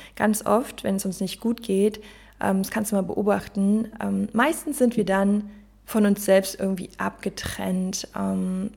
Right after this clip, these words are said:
zu viel im Kopf, zu wenig im Hier und Jetzt. Und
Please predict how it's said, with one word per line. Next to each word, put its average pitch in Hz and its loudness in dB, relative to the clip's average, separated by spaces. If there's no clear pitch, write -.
zu - 0
viel 320 2
im 269 0
Kopf, - -6
zu 254 0
wenig 233 4
im 202 2
Hier 202 2
und 202 2
Jetzt. 202 0
Und 196 0